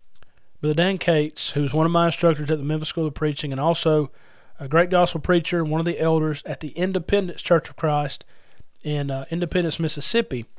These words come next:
invited me to come and speak at a vacation Bible school. And he gave me the topic on godly mothers raising godly leaders.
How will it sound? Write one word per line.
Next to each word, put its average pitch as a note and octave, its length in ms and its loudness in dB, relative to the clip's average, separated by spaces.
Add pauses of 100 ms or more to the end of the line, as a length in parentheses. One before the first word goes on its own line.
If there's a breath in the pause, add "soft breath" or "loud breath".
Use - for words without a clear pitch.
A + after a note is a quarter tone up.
(1200)
invited F3 440 2
me E3+ 140 2
to E3+ 80 0
come D#3+ 240 0
and D3 80 -4
speak D3 400 -2
at - 80 -10
a C3+ 60 -6
vacation C3 480 -6
Bible F3+ 240 -4
school. - 340 -10 (1200 soft breath)
And E3 140 0
he F3 80 -2
gave G3+ 260 4
me B3 100 -2
the A#3+ 140 -2
topic D3+ 640 -4 (500)
on D#3 280 0 (160)
godly G#3+ 440 4
mothers C#3+ 640 -2 (680)
raising F3 480 2
godly D3+ 380 0
leaders. B2 560 -8